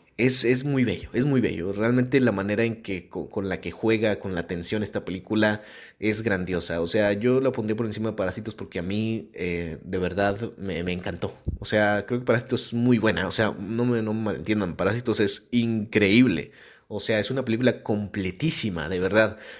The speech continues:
Eh, ojalá y se llevara el Oscar a Mejor Película, pero no se lo va a llevar, obviamente, aunque nos puede dar la sorpresa. Quién sabe, nadie sabe, nadie supo. Pero bueno, yo creo que, eh, al menos en película extranjera se lo va a llevar definitivamente.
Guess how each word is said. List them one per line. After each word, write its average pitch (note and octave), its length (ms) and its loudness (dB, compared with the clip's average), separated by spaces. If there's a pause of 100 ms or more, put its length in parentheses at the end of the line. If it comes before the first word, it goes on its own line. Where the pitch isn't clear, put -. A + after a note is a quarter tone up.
(200)
Eh, G2+ 640 0
ojalá A2 380 4
y D3 60 4
se A2+ 140 2
llevara G2+ 240 4
el G#2 60 2
Oscar G2+ 220 -2
a F#2 40 -2
Mejor F2+ 260 -6
Película, A#2 400 -2
pero E2 180 -6 (180)
no G2 140 -4
se - 100 -6
lo F2+ 40 -2
va F2+ 60 0
a - 20 0
llevar, F#2+ 220 0
obviamente, G2+ 720 0
aunque F2 260 -8
nos D2+ 140 -8
puede G2+ 160 6
dar F#2+ 140 4
la F#2+ 60 0
sorpresa. A#2+ 440 0
Quién A#2 200 0
sabe, B2+ 400 4
nadie B2+ 440 2
sabe, B2+ 280 0
nadie B2 300 2
supo. E3 540 4 (400)
Pero C#3+ 180 8
bueno, E2+ 260 0
yo A2 160 0
creo C3 160 0
que, C3 340 4
eh, G2 40 4
al F#2 120 0
menos A2+ 280 -2
en F2+ 120 -4
película G2 280 -4
extranjera G2 420 -4
se - 120 -2
lo E2+ 100 0
va E2+ 80 2
a - 20 2
llevar G2+ 480 2
definitivamente. G2 1200 0